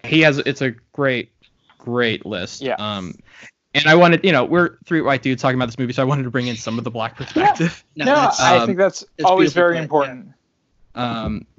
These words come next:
Speaker 1: but yeah, this, this movie, I, I hope, I hope everyone watches it and then never sees it again, and I hope everyone pays attention to
Speaker 2: Mm-hmm.
Speaker 1: what
Speaker 3: Or
Speaker 1: this
Speaker 3: just watch
Speaker 1: movie
Speaker 3: Widows instead.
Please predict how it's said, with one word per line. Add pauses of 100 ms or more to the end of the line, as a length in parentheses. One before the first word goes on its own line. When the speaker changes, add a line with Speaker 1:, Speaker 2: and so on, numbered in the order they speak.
(140)
Speaker 1:
but
yeah,
this,
this
movie,
I,
I
hope, (560)
I
hope
everyone
watches
it
and
then
never
sees
it
again,
and
I
hope
everyone
pays
attention
to (520)
Speaker 2:
Mm-hmm. (540)
Speaker 1:
what
Speaker 3:
Or
Speaker 1:
this
Speaker 3:
just
watch
Speaker 1:
movie
Speaker 3:
Widows
instead.